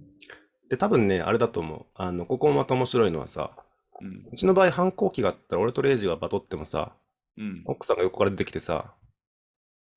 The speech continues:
Speaker 1: 「だったらお前家にいなくていい、出てこい！」っていう、多分言うと思うから、
Speaker 2: うん。
Speaker 1: <laughs> 多分そこで喧嘩終わっちゃうと思うんだよね。
Speaker 2: <laughs> いや、まあこれからじゃん。親父超えでさ、あの、身長も体格も親父と横並びもしくは超えるみたいな感じになってきた、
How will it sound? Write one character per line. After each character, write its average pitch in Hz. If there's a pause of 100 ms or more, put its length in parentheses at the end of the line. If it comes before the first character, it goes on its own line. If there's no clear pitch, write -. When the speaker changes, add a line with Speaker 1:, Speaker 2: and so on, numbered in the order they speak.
(220)
Speaker 1:
「だ 160
っ -
た -
ら 170
お -
前 165
家 175
に 190
い -
な 196
く -
て -
い -
い、 180
出 196
て 196
こ 180
い！」 165
っ - (460)
て -
い 95
う、 -
多 -
分 90
言 98
う 98
と 90
思 82
う 78
か -
ら、 73 (200)
Speaker 2:
う 127
ん。 98 (140)
Speaker 1:
<laughs> 101
多 113
分 123
そ -
こ -
で 139
喧 127
嘩 -
終 117
わ 120
っ -
ち -
ゃ 131
う 113
と 90
思 90
う -
ん -
だ -
よ -
ね。 - (400)
Speaker 2:
<laughs> -
い -
や、 143 (420)
ま 147
あ -
こ 170
れ 233
か 247
ら 233
じ 131
ゃ 92
ん。 -
親 170
父 196
超 202
え 202
で 190
さ、 165
あ 107
の、 98
身 175
長 175
も 165
体 156
格 151
も 123
親 123
父 127
と 123
横 107
並 107
び 101
も 104
し -
く -
は -
超 113
え 120
る 127
み 107
た 92
い 85
な 87
感 120
じ 120
に 113
な 135
っ 151
て 104
き -
た、 98